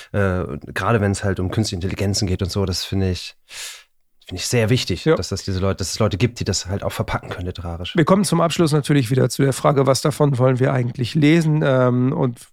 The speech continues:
Speaker 2: wie, wie immer, wie wir drauf sind, werden wir eine knallharte Auswahl, äh, treffen. Es wird nicht viel übrig bleiben.
Speaker 1: Ja, ich hab
Speaker 2: Ähm,
Speaker 1: schon alles bestellt.
Speaker 2: absolut. Also Neil Stephenson Fall würde ich auf jeden Fall sagen. Ja.
Speaker 1: Ja.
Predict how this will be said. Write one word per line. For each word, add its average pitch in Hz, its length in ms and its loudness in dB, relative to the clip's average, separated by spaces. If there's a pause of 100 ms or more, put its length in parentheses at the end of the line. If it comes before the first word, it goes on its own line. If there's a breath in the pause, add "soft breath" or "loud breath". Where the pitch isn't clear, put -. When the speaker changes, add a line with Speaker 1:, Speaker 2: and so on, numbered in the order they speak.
(200)
Speaker 2:
wie, 123 180 0
wie 170 120 4
immer, 165 320 4 (120)
wie 131 160 0
wir 127 80 2
drauf 131 280 4
sind, 151 220 -2
werden 135 180 2
wir 185 60 2
eine 127 100 0
knallharte 131 640 2
Auswahl, 131 920 0
äh, 127 40 -6
treffen. - 360 -4
Es - 220 -4
wird 139 220 0
nicht 143 180 2
viel 165 160 4
übrig 165 300 4
bleiben. 160 400 2 (440 loud breath)
Speaker 1:
Ja, 143 80 4
ich 143 60 6
hab 135 120 4
Speaker 2:
Ähm, 131 80 2
Speaker 1:
schon 127 100 4
alles 110 100 4
bestellt. 110 480 0
Speaker 2:
absolut. 135 520 0
Also 131 420 2 (200)
Neil 165 380 4
Stephenson 160 580 2
Fall 135 520 4
würde 123 140 2
ich 170 60 2
auf 131 120 -4
jeden 160 160 -2
Fall - 180 -6
sagen. 123 360 -6 (280 soft breath)
Ja. 139 320 2
Speaker 1:
Ja. 120 140 4